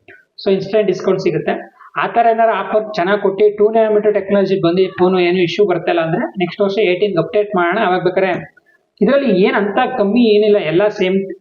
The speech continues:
ಸೆವೆಂಟೀನ್ Pro-ಲ್ ಏನೈತೆ ಅದೆಲ್ಲ ಕೊಟ್ಟವನೆ, but ಅದಕ್ಕಿಂತ ಒಂದ್ ಸ್ವಲ್ಪ ಸೈಜ್ ಕಮ್ಮಿ, ಮತ್ತೆ ಸ್ವಲ್ಪ ಬ್ಯಾಟರಿ ಬ್ಯಾಕ್ ಕಮ್ಮಿ, ಮತ್ತೆ ಜೂಮ್ ಒಂದ್ ಮಾಡಕ್ಕಾಗಲ್ಲ, ಅಷ್ಟ್ ಬಿಟ್ರೆ ಇನ್ನೆಲ್ಲಾನು ಕೊಟ್ಟವನೆ. ಈ ಸೆಂಟರ್ ಸ್ಟೇಜ್ ಕ್ಯಾಮೆರಾ ಆಗ್ಬೋದು, ಫ್ರಂಟು ಪ್ರತಿಯೊಂದು ಕೊಟ್ಟವನೆ. So ಅದಕ್ಕಿಂತ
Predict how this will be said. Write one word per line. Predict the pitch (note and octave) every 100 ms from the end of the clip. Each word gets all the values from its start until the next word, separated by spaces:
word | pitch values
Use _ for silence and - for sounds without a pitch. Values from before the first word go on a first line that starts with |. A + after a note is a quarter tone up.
| _
ಸೆವೆಂಟೀನ್ | F#3+ F#3 G3
Pro-ಲ್ | F#3+ F#3+ F3+
ಏನೈತೆ | F3+ F3+ F#3+
ಅದೆಲ್ಲ | D#3+ D3 F#3
ಕೊಟ್ಟವನೆ, | F#3 E3+ D#3+ D3+ E3+ -
but | F#3
ಅದಕ್ಕಿಂತ | F3 E3+ F#3+ F#3
ಒಂದ್ | F#3+
ಸ್ವಲ್ಪ | F3+ E3+ F3 D#3+ - - _ _ _ _ _ _ - - - -
ಸೈಜ್ | F#3+ G3 -
ಕಮ್ಮಿ, | F#3+ G#3+
ಮತ್ತೆ | B3 G3 A#3+ B3+ F3 D#3+ - _
ಸ್ವಲ್ಪ | F#3 E3+
ಬ್ಯಾಟರಿ | F3 E3 F#3+
ಬ್ಯಾಕ್ | F#3+ F#3
ಕಮ್ಮಿ, | E3 F3+ D#4 G3+
ಮತ್ತೆ | E3+ G#3 E3 - - -
ಜೂಮ್ | C#3+ G3+ A#3
ಒಂದ್ | A3 F#3
ಮಾಡಕ್ಕಾಗಲ್ಲ, | E3 E3+ E3 D3+ D3+
ಅಷ್ಟ್ | C#3+ -
ಬಿಟ್ರೆ | G3 G3
ಇನ್ನೆಲ್ಲಾನು | F3 C#3+ E3+ F3
ಕೊಟ್ಟವನೆ. | E3 D#3 C#3+ C#3 -
ಈ | E3
ಸೆಂಟರ್ | - E3 F#3
ಸ್ಟೇಜ್ | - E3+ E3+
ಕ್ಯಾಮೆರಾ | D#3+ D#3 D#3+
ಆಗ್ಬೋದು, | D3+ D#3 D#3
ಫ್ರಂಟು | D#3 D#3 D#3 D3
ಪ್ರತಿಯೊಂದು | - - D#3+ D#3
ಕೊಟ್ಟವನೆ. | D3 D3+ F3
So | - G#3 F#3
ಅದಕ್ಕಿಂತ | G3 G#3